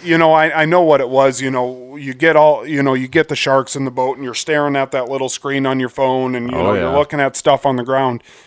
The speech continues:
Speaker 1: And, you know, like I said, you know, it was decently windy. It, it wasn't big waves, you know,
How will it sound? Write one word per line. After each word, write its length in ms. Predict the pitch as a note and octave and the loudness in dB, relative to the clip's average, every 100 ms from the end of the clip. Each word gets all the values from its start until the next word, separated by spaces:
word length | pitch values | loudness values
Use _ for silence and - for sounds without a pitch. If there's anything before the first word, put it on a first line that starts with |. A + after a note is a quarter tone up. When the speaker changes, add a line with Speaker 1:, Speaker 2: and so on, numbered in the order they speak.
| - | -14
Speaker 1:
And, 120 | C#3 | -10
you 100 | B2+ C3 | -6 -2
know, 180 | A#2+ - _ | -4 -6 _
like 160 | F3+ F#3+ | -2 0
I 40 | G3 | 2
said, 300 | A3 G3 D#3 | 4 2 4
you 80 | |
know, 160 | D#3 F3+ | 4 4
it 100 | E4 | 4
was 180 | G#4 - | 0 2
decently 500 | D#3+ D3 E3 B2+ C3 | 0 2 0 0 0
windy. 340 | B2+ B2+ D#3 | 2 2 4
It, 160 | G3 A#3 | 2 2
it 120 | A3 | 2
wasn't 380 | B3 G#3 F#3 C3 | 2 2 -2 0
big 200 | D#3 C#3+ | 0 0
waves, 400 | B2+ B2 D3+ C#3 | 0 0 -2 -4
you 80 | D3 | -2
know, 220 | C3+ | -2